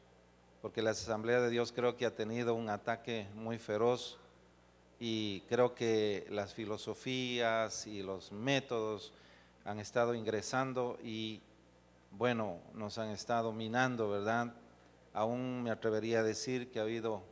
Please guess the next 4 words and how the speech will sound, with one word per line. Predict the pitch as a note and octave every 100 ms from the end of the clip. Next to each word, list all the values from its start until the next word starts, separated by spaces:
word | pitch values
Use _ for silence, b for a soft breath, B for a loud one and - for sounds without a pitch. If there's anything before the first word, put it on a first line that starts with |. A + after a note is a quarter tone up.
| - G#2+
grupos | B2 C3+ C3+ A#2 B2 - - b b b b - - -
que | A2 G2+ G#2 G2+ G2 G2
han | A2+
tomado | G#2+ A2+ A#2+ D#3+ C#3+ B2